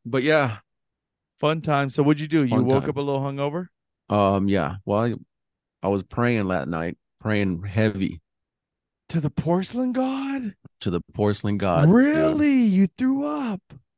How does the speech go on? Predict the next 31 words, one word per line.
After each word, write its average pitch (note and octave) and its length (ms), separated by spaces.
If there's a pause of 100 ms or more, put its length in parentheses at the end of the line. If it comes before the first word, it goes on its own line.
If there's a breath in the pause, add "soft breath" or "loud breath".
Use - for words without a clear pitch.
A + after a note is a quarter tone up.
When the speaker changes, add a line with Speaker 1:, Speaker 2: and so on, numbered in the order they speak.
(640)
Speaker 1:
I F#3 140
thought C4 200
you A#3+ 80
guys F#3 160
were C#3 60
still B2+ 300
there. A#2+ 520
I G#2+ 120
think E3 160
I, C#3+ 80
I B2+ 180
went, C#3+ 260 (200)
I A#2 40
retired C3 600
to - 40
go D3+ 60
Speaker 2:
I, F3 120
Speaker 1:
lay - 120
Speaker 2:
no, D#3 300
Speaker 1:
down. D3+ 180 (260)
Speaker 2:
I D#3+ 220
left F#3 480
and C3 160
you F3+ 160
were A3+ 160
like, A#2 300 (520)
you F#3+ 180
were A#3+ 100
in C3+ 100
tip-top G3+ 600
shape, A#2 360